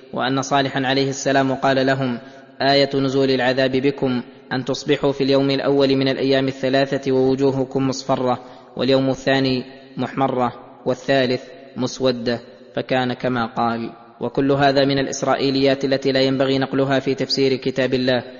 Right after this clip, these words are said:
وليس في القرآن ما يدل على شيء منها بوجه من الوجوه، بل لو كانت صحيحة لذكرها الله تعالى، لأن فيها من العجائب والعبر والآيات ما لا يهمله تعالى ويدع ذكره حتى يأتي من طريق من لا يوثق بنقله،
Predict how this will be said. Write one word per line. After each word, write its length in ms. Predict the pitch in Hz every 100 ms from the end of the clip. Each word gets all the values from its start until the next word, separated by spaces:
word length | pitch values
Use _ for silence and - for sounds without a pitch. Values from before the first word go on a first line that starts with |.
| - -
وليس 280 | 123 135 139
في 80 | 135
القرآن 560 | 127 - 120 139 135
ما 100 | 135
يدل 300 | 135 135 135
على 220 | 123 131
شيء 300 | 127 135 -
منها 340 | 131 131 131 127
بوجه 400 | 127 127 127 127
من 180 | 127 123
الوجوه، 460 | 123 120 127 120 120 - - - -
بل 120 | 127
لو 140 | 131
كانت 340 | 127 135 135 131
صحيحة 420 | 127 143 127 127
لذكرها 580 | 135 131 131 - 135 131
الله 300 | 127 131 131
تعالى، 520 | 123 123 131 127 120 117 - - -
لأن 260 | 120 117 127
فيها 300 | 143 135 135
من 140 | 135
العجائب 500 | 127 123 135 - 127
والعبر 480 | 127 131 127 135 131
والآيات 520 | 131 - 127 131 127
ما 180 | 127 131
لا 100 | 131
يهمله 520 | 127 131 135 131 131
تعالى 420 | 127 123 127 123
ويدع 380 | 123 120 123 120
ذكره 420 | 120 123 131 117 117 - - -
حتى 360 | 131 - 139
يأتي 360 | 139 139 143 135
من 140 | 139
طريق 380 | - 135 135 135
من 160 | 135 131
لا 120 | 131
يوثق 400 | 131 135 127 -
بنقله، 460 | 127 131 127 123